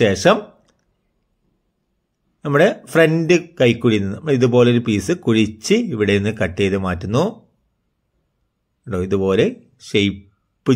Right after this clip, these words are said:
ചെയ്ത് ഇതുപോലെ കട്ട് ചെയ്തെടുക്കുന്നു. അതുപോലെ നമ്മുടെ സ്ലീവിനെ നമ്മൾ നേരത്തെ വെച്ചതുപോലെ ഇതുപോലെ വെച്ച് നമ്മൾ ഇവിടെ ബാക്ക് പീസിൽ നിന്ന് ചെറിയൊരു പീസ് മാത്രം ഇവിടെ നിന്ന് കട്ട് ചെയ്ത് മാറ്റുന്നു. കണ്ടോ,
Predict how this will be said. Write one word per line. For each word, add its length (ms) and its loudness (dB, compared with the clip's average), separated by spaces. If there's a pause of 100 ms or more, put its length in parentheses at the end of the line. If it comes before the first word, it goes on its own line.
ചെയ്ത് 240 0 (260)
ഇതുപോലെ 440 -2 (460)
കട്ട് 180 -8
ചെയ്തെടുക്കുന്നു. 480 -4 (540)
അതുപോലെ 480 2
നമ്മുടെ 260 0
സ്ലീവിനെ 420 0
നമ്മൾ 220 -2
നേരത്തെ 360 0
വെച്ചതുപോലെ 560 2 (1000)
ഇതുപോലെ 420 0
വെച്ച് 300 0
നമ്മൾ 220 0
ഇവിടെ 260 0
ബാക്ക് 320 2
പീസിൽ 200 0
നിന്ന് 220 -4
ചെറിയൊരു 500 2
പീസ് 300 0
മാത്രം 340 0 (100)
ഇവിടെ 220 0
നിന്ന് 200 0 (480)
കട്ട് 200 -4
ചെയ്ത് 180 0 (360)
മാറ്റുന്നു. 340 -2 (2250)
കണ്ടോ, 160 -12